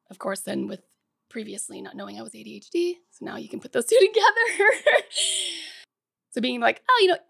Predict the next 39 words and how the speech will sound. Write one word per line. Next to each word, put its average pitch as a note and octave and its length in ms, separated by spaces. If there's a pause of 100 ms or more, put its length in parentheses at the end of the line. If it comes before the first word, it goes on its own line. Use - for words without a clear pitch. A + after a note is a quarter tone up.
(100)
okay, G#4 180 (120)
esports." - 380
It's A3+ 120
like, A#3 140
this C4+ 160
is A3+ 140
very, E4 240
very A3+ 180
different - 440 (200)
than G3 160
other F#3+ 160
kind G#3 140
of G3 100
broadcasts - 540
as G#3 100
well. C#4+ 340 (260)
And G3 340 (260)
that - 200
was A3+ 100
very G3+ 180
transformative, - 580 (180)
a G3 40
hundred - 180
percent. - 280 (100)
Like, - 100
I F#3 100
will - 60
definitely - 300
say - 180
it - 60
'cause - 140
I - 100
was - 120
just - 60
like, A3 120
okay, G#3 200 (140)
soaking - 380
that - 160
in, D#4+ 500